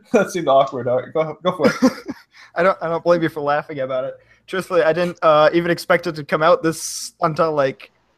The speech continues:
Speaker 2: I just found out, like, last week that it came out, and it's like, whoa! I,
Speaker 1: Oh, okay.
Speaker 2: I, I blew me away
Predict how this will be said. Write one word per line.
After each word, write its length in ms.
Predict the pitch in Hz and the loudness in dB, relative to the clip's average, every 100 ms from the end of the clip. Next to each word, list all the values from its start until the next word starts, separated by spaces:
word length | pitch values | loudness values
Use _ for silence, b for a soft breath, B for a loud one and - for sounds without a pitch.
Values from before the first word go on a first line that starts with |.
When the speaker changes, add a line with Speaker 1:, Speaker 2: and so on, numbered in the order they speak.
| _ _ | _ _
Speaker 2:
I 80 | 175 | -2
just 160 | 175 | 0
found 180 | 196 170 | 0 4
out, 140 | 175 156 | 4 2
like, 160 | 143 | 0
last 300 | 147 143 - | 2 0 0
week 160 | 160 147 | -4 -4
that 100 | 135 | -4
it 100 | 131 | -4
came 160 | 139 147 | -4 -2
out, 360 | 151 117 - _ _ _ _ _ _ _ - | -2 -2 -8 _ _ _ _ _ _ _ -8
and 120 | 143 | -8
it's 120 | 139 | -2
like, 280 | 151 131 - | 0 0 2
whoa! 220 | 269 262 | 4 6
I, 100 | 190 | 4
Speaker 1:
Oh, 220 | 180 254 180 | 2 0 -4
okay. 560 | - _ 120 _ 190 190 - | -10 _ -20 _ 0 0 0
Speaker 2:
I, 100 | - | 0
I 120 | 175 _ _ _ _ _ | 0 _ _ _ _ _
blew 360 | 165 _ 175 226 | -20 _ -4 0
me 120 | 202 | 2
away 340 | 185 156 139 | 2 4 2